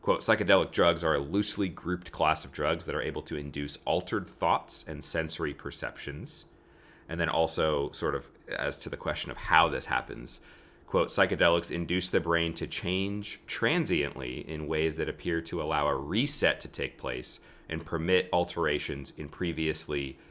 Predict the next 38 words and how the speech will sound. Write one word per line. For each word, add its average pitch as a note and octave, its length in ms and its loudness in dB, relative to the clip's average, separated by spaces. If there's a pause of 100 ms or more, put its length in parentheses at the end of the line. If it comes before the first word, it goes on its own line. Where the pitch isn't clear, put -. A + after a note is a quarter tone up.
(120)
quote, D#2+ 260 -2
"stuck - 640 4 (180)
ways C2 400 0
of D#2 160 -6
feeling D2 380 -2
and B1+ 120 -10
thinking D2+ 300 -4
about B1 260 -6
things," G1+ 340 -10
which - 180 -6
kind F2+ 200 2
of D2 100 -4
dovetails D2 440 -2
with C#2+ 80 -8
what C#2+ 80 -2
I C#2 60 0
was C2+ 120 -6
saying C#2 240 -6
earlier, C2+ 300 -4
where B1 100 -6
it's B1 140 -10
like C2+ 160 -4 (180)
these F2 220 -2
things B2 240 4
that F2+ 160 6
are, D#2+ 100 6
like, D2+ 220 4
pretty D#2+ 200 0
stable D2 600 4
in C2+ 220 -6 (260)
how F2 400 6
we C2+ 440 -4 (680)
interact D2 460 2
with C2+ 120 -12
the C#2 60 -8
world, A#1 640 -8 (2750)
they E2+ 240 2
get D#2+ 340 4